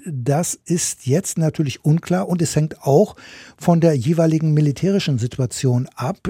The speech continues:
Bisher konnte man den Eindruck haben, dass es Kiew vor allem darum ging und geht, den Zustand vor dem Krieg am vierundzwanzigsten Februar wiederherzustellen, also den Status quo ante. Und bei Verhandlungen mit Russland über einen Waffenstillstand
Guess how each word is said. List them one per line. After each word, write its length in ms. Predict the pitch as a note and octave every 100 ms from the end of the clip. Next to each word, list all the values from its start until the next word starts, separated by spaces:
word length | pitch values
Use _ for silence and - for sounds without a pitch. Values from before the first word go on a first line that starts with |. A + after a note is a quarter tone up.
| G#3+
Bisher 400 | C3 D3+ E3+ D3 - - -
konnte 280 | - E3+ E3+
man 160 | D3+ C#3+
den 140 | C3+
Eindruck 540 | E3+ C3+ D3+ C#3 - -
haben, 380 | B2 D3+ E3+ D3
dass 200 | C#3+ D3+
es 180 | -
Kiew 280 | - E3+ F3+
vor 300 | - D3 C#3
allem 320 | D#3 D#3 D3
darum 320 | C3 B2+ B2+ A#2+ -
ging 440 | C#3+ D3+ F3+ F#3+ - - - -
und 260 | C3+ A2+
geht, 380 | C#3 C3 F3+ -
den 240 | C3 C#3+ C3
Zustand 520 | - A3+ - E3 E3
vor 200 | - A#3
dem 140 | G#3+
Krieg 460 | G3 - B2+ - -
am 100 | B2+
vierundzwanzigsten 640 | - D3 C#3 C#3+ C3 B2+ A#2+
Februar 460 | D3 D#3 D3+ C#3
wiederherzustellen, 1000 | C#3+ D3 G#2+ D3+ G3 D3+ - C3 C3 F3 - - - - -
also 320 | C#3+ C3+ C#3+
den 180 | D3 C3+
Status 420 | - C3+ C3+ -
quo 220 | C#3 C3
ante. 440 | - D#3 - G#2 G#2+ - - - -
Und 160 | D#3 D#3
bei 140 | C#3+
Verhandlungen 720 | - A2+ G#2 F3 G3+ G#3 G#3
mit 180 | D3 C#3
Russland 580 | A#2 C#3+ - F3+ F3+ F3+
über 300 | F3 D3+ D#3
einen 320 | D3+ C3+ B2 G#2
Waffenstillstand 920 | G3 - E3+ - B2 - B2+ D3+